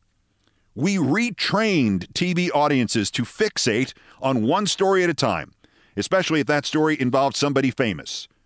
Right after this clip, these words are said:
That, in turn, magnified the celebrity element of all of American life. It explains in part everything that has happened since Diana died, from the Clinton story to the lionization of the generals after nine eleven, through the rise of Barack Obama,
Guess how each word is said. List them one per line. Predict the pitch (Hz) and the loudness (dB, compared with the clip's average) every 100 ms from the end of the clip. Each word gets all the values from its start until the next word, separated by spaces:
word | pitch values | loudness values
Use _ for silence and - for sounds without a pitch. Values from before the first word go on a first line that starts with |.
| _ _ _ | _ _ _
That, | 85 160 170 - | -4 -2 -2 -2
in | 135 110 | -2 0
turn, | - 123 135 127 | 0 2 2 0
magnified | 135 139 135 135 135 117 | 0 -2 -2 0 0 0
the | 117 | -2
celebrity | - 127 151 135 127 | 0 0 2 0 0
element | 127 113 120 127 | 0 2 2 0
of | 104 - _ _ | -4 -10 _ _
all | 196 202 165 113 104 | 4 4 4 2 0
of | 101 | 0
American | 98 95 90 87 80 | 0 0 -2 -2 -4
life. | 82 65 - - - - | -4 -6 -12 -20 -20 -4
It | 123 | -2
explains | 143 - - 277 160 | -2 -2 0 0 0
in | 143 | 0
part | 156 156 | 0 2
everything | 156 160 165 | 0 0 0
that | 156 | 0
has | 147 | 0
happened | 151 151 160 | 0 0 0
since | - - 208 180 - - | 0 0 0 0 -4 -6
Diana | - 107 107 101 87 | -2 0 0 0 0
died, | 92 87 82 76 | 0 0 -2 -2
from | 123 | -2
the | 123 | 0
Clinton | 151 180 123 | -2 -4 -6
story | - 104 85 - - | -2 0 0 -6 -6
to | 131 | -2
the | 127 | 0
lionization | 123 135 160 160 139 147 - 143 | 2 2 2 0 2 0 0 -2
of | |
the | 117 | -2
generals | 92 - 147 165 151 117 | -4 -2 0 2 0 0
after | 143 131 127 | -2 -2 0
nine | 131 135 | 2 2
eleven, | 127 139 123 95 - - | 2 2 2 -4 -8 -4
through | 139 180 | 0 2
the | |
rise | 170 147 160 139 | 4 4 2 0
of | 143 | 2
Barack | 147 151 156 | 2 2 2
Obama, | 165 143 156 170 104 | 0 2 2 2 0